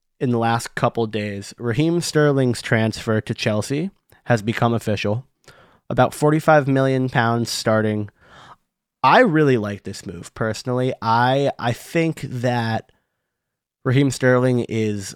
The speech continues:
a kind of player that Chelsea need. He's,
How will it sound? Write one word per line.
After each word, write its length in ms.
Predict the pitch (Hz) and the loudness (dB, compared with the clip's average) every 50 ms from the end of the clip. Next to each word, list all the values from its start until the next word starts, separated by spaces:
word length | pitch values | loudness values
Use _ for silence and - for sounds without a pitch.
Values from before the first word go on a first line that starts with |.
| _ - | _ -8
a 80 | 107 | -8
kind 460 | - - - - - 127 123 120 117 117 | -8 -8 -2 2 2 2 2 2 0 -2
of 140 | 113 - | -4 -2
player 280 | - 127 117 117 117 113 | 0 0 2 2 2 0
that 140 | 107 - - | -2 -4 -4
Chelsea 400 | - 123 113 110 107 - 113 107 | -2 -2 -2 -2 -4 -6 -6 -4
need. 400 | 107 107 107 110 110 117 123 127 | -4 -2 -2 0 0 0 0 0
He's, 380 | 135 - - 120 117 110 117 | -2 -2 -2 -2 -2 -2 -4